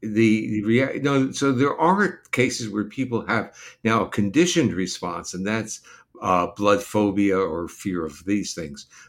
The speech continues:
But in general, it's a, they can be stimulating the sensory pathway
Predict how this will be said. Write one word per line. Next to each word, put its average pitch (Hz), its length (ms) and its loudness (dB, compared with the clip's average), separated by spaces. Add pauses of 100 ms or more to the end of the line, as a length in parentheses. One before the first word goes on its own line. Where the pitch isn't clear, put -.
But 127 160 2
in 117 280 0
general, 139 680 0 (500)
it's 117 260 0
a, 120 360 0 (120)
they 123 280 0
can 123 160 0
be 123 140 2
stimulating 123 680 0
the 95 80 -4
sensory 120 580 -2
pathway 117 680 -6